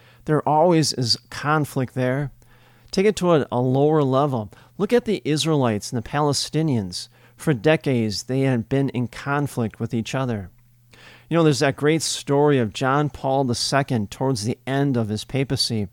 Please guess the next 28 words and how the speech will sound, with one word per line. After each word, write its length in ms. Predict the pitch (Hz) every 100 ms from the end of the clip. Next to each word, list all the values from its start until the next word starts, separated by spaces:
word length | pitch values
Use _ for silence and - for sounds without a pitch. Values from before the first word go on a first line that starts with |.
| _ _ _ _ _ - - - -
He 120 | 139
was 200 | 156 90
visiting 420 | 139 165 160 139
Greece, 520 | 101 139 120 98 - - - - - - -
and 140 | 175 196
at 140 | 220
that 220 | - -
point 320 | - 165 175 -
in 160 | 151
his 200 | 143 127
life, 380 | 123 127 139 - - - -
he 120 | 196
was 160 | 190
a 60 | 151
very 440 | 123 139 151 151 -
aged 400 | 104 127 131 131
and 300 | 151 147 131
infirmed 800 | 117 107 104 - 139 139 135 98
man. 420 | 110 120 107 95 - - _ - _
And 100 | 135
so 180 | - 175
here 280 | - 208 233
is 160 | 180
this 180 | 156 147
poor 380 | - - 175 202
little 320 | 185 175 180
old 300 | 131 139 151
man 400 | 127 117 113 117